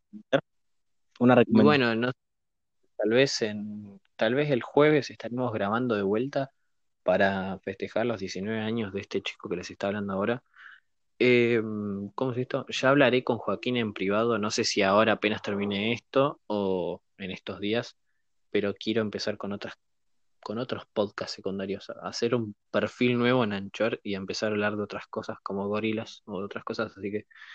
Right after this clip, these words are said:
Speaker 2: si llegamos a hacer otro podcast completamente ajeno a este, probablemente lo ponga en la descripción para que el que se le cante el orto ir a escucharlo lo vaya a escuchar. Así que bueno, nos estamos despidiendo. Eh, no sé cuándo vamos a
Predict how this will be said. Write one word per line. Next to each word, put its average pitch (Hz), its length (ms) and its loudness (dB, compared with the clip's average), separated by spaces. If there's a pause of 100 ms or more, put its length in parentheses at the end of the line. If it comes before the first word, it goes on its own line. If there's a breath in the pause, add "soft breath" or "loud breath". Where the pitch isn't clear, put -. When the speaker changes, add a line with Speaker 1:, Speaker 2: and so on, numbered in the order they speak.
(400 loud breath)
Speaker 2:
si - 180 -6
llegamos 127 640 4
a 104 40 -10
hacer 107 200 -2
otro 98 260 -2
podcast 104 960 2
completamente 101 640 -4
ajeno 104 300 -4
a 101 100 -2
este, 113 300 -4
probablemente 107 480 -4
lo 95 80 -8
ponga 104 200 -6
en 98 40 -4
la 92 60 -6
descripción 101 460 -10
para - 200 -8
que - 100 -10
el 92 80 -12
que - 120 -16
se - 120 -4
le 98 100 -2
cante 110 380 0
el 101 80 2
orto 113 340 0
ir 98 100 0
a - 20 -2
escucharlo 113 480 -2
lo 95 100 -6
vaya - 160 -8
a - 40 -14
escuchar. - 380 -10 (1000 loud breath)
Así 107 180 -8
que 113 60 0
bueno, 110 240 4
nos 101 160 0
estamos 143 340 4
despidiendo. 120 560 2
Eh, 101 480 -2
no 92 380 -8
sé - 160 -8
cuándo 104 180 -2
vamos 107 140 -2
a - 20 -2